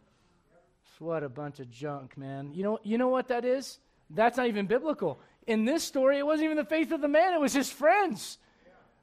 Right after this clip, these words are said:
The faith of his friends. Think about that for who you surround yourself with. And notice what it says here in verse five at the end. "Son, thy sins be forgiven thee." Now, you may not take it this way, but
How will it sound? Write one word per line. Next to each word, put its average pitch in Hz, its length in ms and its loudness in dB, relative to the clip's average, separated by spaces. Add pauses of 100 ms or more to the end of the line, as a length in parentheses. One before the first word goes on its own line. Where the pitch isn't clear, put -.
(140)
The 285 160 4
faith 349 320 2
of 339 140 2
his 320 180 2
friends. 349 360 0
Think 330 180 -2
about 330 300 2
that 262 180 2
for 247 100 -2
who 247 60 4
you 302 140 2
surround 294 400 0
yourself 254 340 2
with. 185 220 2 (500)
And 277 220 4
notice 359 300 8
what 320 100 2
it 254 100 2
says 302 240 0
here 247 120 2
in 214 60 -4
verse 233 200 2
five 240 160 2
at 208 60 -4
the 208 100 0
end. 196 120 -2 (140)
"Son, 285 460 2 (960)
thy 196 200 0
sins 202 340 -6
be 170 120 -8
forgiven 135 480 -12
thee." - 160 -20 (1900)
Now, 190 220 2
you 220 200 -2
may 349 120 -6
not 294 240 -4
take 247 200 -6
it 175 80 -6
this 160 220 -10
way, 160 240 -4
but 170 300 -8